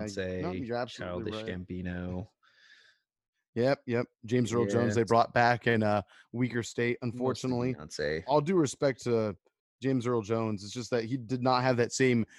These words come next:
Speaker 2: commanding voice
Speaker 1: Yeah.
Speaker 2: that he used to. At least, like, he di-, I feel like he didn't use it as well as he did, as he has in the past.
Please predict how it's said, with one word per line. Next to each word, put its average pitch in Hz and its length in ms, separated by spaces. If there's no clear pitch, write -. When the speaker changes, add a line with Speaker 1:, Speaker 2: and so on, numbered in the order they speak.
Speaker 2:
commanding 117 720
voice 113 420
Speaker 1:
Yeah. 117 100
Speaker 2:
that 104 40
he 104 80
used 101 280
to. 107 100
At 151 140
least, 214 180
like, 170 160
he 240 120
di-, 277 100
I 151 100
feel 233 140
like 254 100
he 254 80
didn't 180 260
use 143 340
it 123 140
as 117 340
well 110 240
as 104 180
he 110 220
did, 110 340
as 117 180
he 107 100
has 107 220
in 101 60
the 98 60
past. 95 460